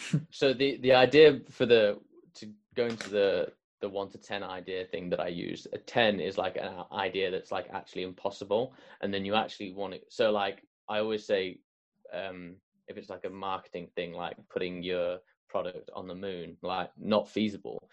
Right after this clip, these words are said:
Speaker 2: but then trying to come up with, like, an idea that's, like, a seven on the scale, which is, like, still crazy, but actually physically possible. Um, and that's, like, where the good ideas, um, are, rather than, like, a one, which would be, like,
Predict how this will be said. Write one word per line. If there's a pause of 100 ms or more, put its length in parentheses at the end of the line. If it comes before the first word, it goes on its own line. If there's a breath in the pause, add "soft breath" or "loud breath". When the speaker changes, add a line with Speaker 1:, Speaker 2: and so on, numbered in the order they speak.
(200 loud breath)
Speaker 2:
but
then
trying
to
come
up
with,
like,
an
idea (220)
that's,
like, (100)
a
seven (480)
on
the
scale,
which
is,
like, (160)
still
crazy,
but
actually
physically
possible.
Um,
and
that's,
like, (400)
where
the
good
ideas,
um, (100)
are,
rather
than,
like, (460)
a
one,
which
would
be,
like,